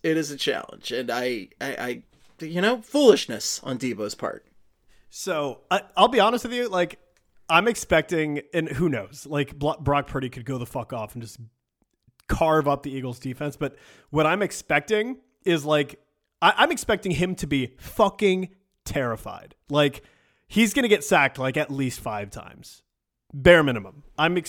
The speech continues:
Speaker 1: minimum.
Speaker 2: expecting, yeah, I'm expecting some crazy <laughs> shit to happen that game in the Eagles' favor. And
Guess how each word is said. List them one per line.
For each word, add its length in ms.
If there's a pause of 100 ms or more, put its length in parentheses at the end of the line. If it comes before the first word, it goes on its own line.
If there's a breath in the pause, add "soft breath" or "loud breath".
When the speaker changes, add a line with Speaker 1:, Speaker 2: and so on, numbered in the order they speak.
(140)
Speaker 1:
minimum. 80
Speaker 2:
expecting, 400 (220)
yeah, 340
I'm 140
expecting 880
some 220
crazy 400
<laughs> 20
shit 340
to 120
happen 240
that 180
game 260 (140)
in 160
the 80
Eagles' 380
favor. 420 (320)
And 420